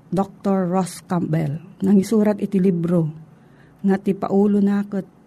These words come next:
kasano nga ayatem iti anak mo. Nga nasurok kagudwa nga milyon nga kopya iti naimprenta.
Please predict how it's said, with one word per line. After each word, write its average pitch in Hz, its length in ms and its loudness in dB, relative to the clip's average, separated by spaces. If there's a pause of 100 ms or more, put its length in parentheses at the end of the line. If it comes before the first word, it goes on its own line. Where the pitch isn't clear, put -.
(220)
kasano 220 880 0
nga - 80 -8
ayatem 180 560 -2 (400)
iti - 160 -8
anak 160 320 -4
mo. 156 160 2 (960)
Nga 202 80 4
nasurok 196 560 -2
kagudwa 180 560 0
nga 240 160 0
milyon 190 560 4
nga 196 80 0
kopya 196 480 -2
iti 175 240 -4
naimprenta. 156 720 -2